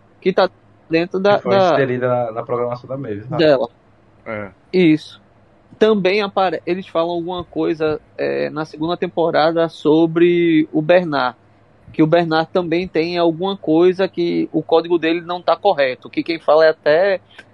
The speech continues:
Speaker 1: aquela menina que é assistente dele.
Speaker 2: A falecida.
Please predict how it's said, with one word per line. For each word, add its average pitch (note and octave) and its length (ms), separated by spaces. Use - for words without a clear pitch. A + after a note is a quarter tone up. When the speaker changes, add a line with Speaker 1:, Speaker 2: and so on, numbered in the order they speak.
Speaker 1:
aquela D#3+ 360
menina D#3+ 420
que D#3 120
é - 20
assistente E3+ 500
dele. C3 460
Speaker 2:
A A2+ 100
falecida. G#2 720